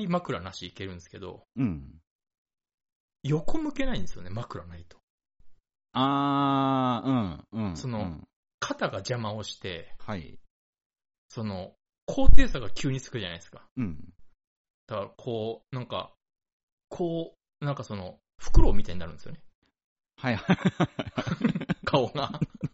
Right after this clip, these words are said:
Speaker 1: こら寝れねえなと思って。
Speaker 2: あー。
Speaker 1: うん。
Speaker 2: でも言われてみると、
Speaker 1: うん。
Speaker 2: 僕起きた時にむちゃくちゃ肩が痛い時があるんですよ。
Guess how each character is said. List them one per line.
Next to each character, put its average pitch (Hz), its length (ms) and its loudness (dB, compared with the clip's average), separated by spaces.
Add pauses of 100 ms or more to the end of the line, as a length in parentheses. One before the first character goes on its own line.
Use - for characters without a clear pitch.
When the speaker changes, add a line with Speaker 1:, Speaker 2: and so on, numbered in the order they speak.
(1040)
Speaker 1:
こ 214 320 -4
ら 339 160 -2
寝 175 180 0
れ 247 160 -2
ね 247 140 -4
え 233 40 -2
な 226 160 -4
と - 80 -14
思 92 100 -14
っ 98 40 -18
て。 - 220 -20 (640)
Speaker 2:
あ 117 2000 -4
ー。 - 20 -16
Speaker 1:
う - 500 -20
ん。 - 20 -10
Speaker 2:
で 131 60 -6
も 131 60 -2
言 143 180 -2
わ 175 120 -2
れ 180 120 -4
て - 180 -6
み 185 140 -2
る 117 160 -6
と、 98 640 -4 (500)
Speaker 1:
う 101 40 -14
ん。 95 280 -16
Speaker 2:
僕 151 340 -8
起 - 100 -20
き - 40 -20
た 226 160 -2
時 - 380 -10
に 87 180 -6
む 98 320 -4
ち - 120 -6
ゃ 131 60 -6
く - 120 -18
ち - 80 -6
ゃ 175 60 -2
肩 165 260 -6
が 98 80 -4
痛 90 180 -8
い 85 60 -10
時 73 240 -16
が 71 100 -12
あ 76 60 -12
る - 80 -18
ん - 80 -20
で - 40 -20
す - 160 -20
よ。 52 240 -20